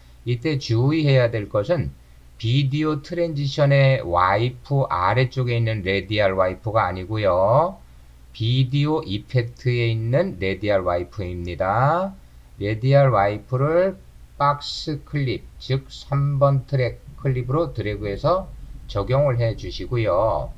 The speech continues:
이펙트 컨트롤 패널로 갈게요. 그러면 레디얼 와이프 효과가 올라와 있고요. 박스가 처음에는 안 보이다가 그려지게 할 것이므로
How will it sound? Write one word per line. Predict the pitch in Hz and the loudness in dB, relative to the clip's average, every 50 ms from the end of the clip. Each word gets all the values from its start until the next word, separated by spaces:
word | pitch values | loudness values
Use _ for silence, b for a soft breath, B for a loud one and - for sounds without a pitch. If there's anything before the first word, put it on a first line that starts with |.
| - B B B B B B B - - | -16 B B B B B B B -12 -8
이펙트 | 107 113 117 120 - 139 139 131 - - 151 143 135 | -8 -8 -8 -4 0 0 0 0 -2 -6 -6 -6 -6
컨트롤 | - - 135 123 - 127 123 117 120 | -4 -4 -4 -2 0 -2 -2 -2 -2
패널로 | - 117 113 113 110 110 104 | -2 -2 0 0 0 0 0
갈게요. | 104 104 98 - - 107 98 98 101 101 104 110 120 131 143 156 175 185 190 190 - - | 0 -2 -2 -2 -6 -6 -4 -4 -2 0 2 2 4 4 4 4 4 2 0 -2 -6 -6
그러면 | 127 107 104 117 139 175 196 196 196 - - - - - - - - - | -6 -4 0 0 0 0 0 -2 -10 -12 -14 -16 -14 -14 -12 -12 -10 -6
레디얼 | 95 98 101 107 110 107 107 120 135 147 151 151 151 160 151 | -4 -2 0 0 -2 -2 -4 -2 0 2 4 4 4 4 2
와이프 | 82 82 85 85 90 98 101 104 101 101 - - - - - 151 156 160 165 170 180 185 180 - - - - - - - - - - - - - | 0 0 0 2 2 2 2 0 -2 -8 -10 -12 -12 -6 -4 0 2 2 4 4 2 2 0 -4 -8 -12 -12 -12 -12 -12 -14 -14 -14 -12 -6 -2
효과가 | 143 135 127 - - 127 117 117 156 160 - | -2 -2 0 2 2 2 4 4 4 2 2
올라와 | 101 101 101 104 104 104 110 117 117 | 2 0 0 2 4 4 4 4 4
있고요. | 113 92 87 - - 117 117 113 98 95 104 113 107 78 65 64 - - - - | 2 -2 -6 -8 -6 -6 -2 0 2 4 4 4 4 2 0 -2 -8 -14 -14 -4
박스가 | - 143 151 147 - - - - 156 156 156 147 143 | 0 0 0 0 -2 -10 -6 -4 0 2 2 2 2
처음에는 | - - 151 143 139 139 139 135 139 151 151 | 2 0 2 4 4 4 4 4 2 2 0
안 | - - 101 101 101 | 0 -2 -2 0 0
보이다가 | 117 117 117 117 117 113 110 123 135 131 127 | 0 2 2 4 4 2 4 4 2 0 0
그려지게 | - - 104 101 107 113 110 101 104 101 101 101 | -2 -4 -4 -2 0 -2 -2 -2 -4 -4 -4 -2
할 | 98 101 92 | -4 -4 -4
것이므로 | - 101 95 - - 104 98 107 139 175 127 123 117 | -4 -4 -4 -4 -6 -6 -4 0 2 2 2 0 -2